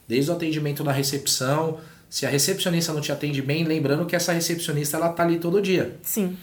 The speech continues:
Speaker 1: Então você já criou uma barreira ali no atendimento. E se a recepcionista também, já focando nela, que é o cartão de visita, se ela é uma pessoa que ela trabalha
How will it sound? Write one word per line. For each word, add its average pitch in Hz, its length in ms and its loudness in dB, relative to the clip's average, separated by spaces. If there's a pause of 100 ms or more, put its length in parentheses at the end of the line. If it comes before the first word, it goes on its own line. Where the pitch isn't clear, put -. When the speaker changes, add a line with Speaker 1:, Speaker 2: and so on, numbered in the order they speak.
(160)
Speaker 1:
Então 113 160 -2
você 127 160 0
já 139 140 6
criou 147 460 2
uma 170 160 4
barreira 143 480 4
ali 120 300 2
no 156 180 -2
atendimento. 160 720 -2 (560)
E 123 200 0
se 156 160 0
a 175 60 4
recepcionista 160 880 0
também, 135 420 -2
já 127 140 -4
focando 113 560 -6
nela, 143 320 0 (240)
que 123 100 -4
é 123 100 -4
o 127 100 -2
cartão 120 400 -8
de 113 120 -4
visita, 113 560 -2 (380)
se - 220 4
ela 240 180 6
é 240 40 2
uma 214 260 2
pessoa 160 400 -2
que - 120 -6
ela 147 140 0
trabalha 147 680 4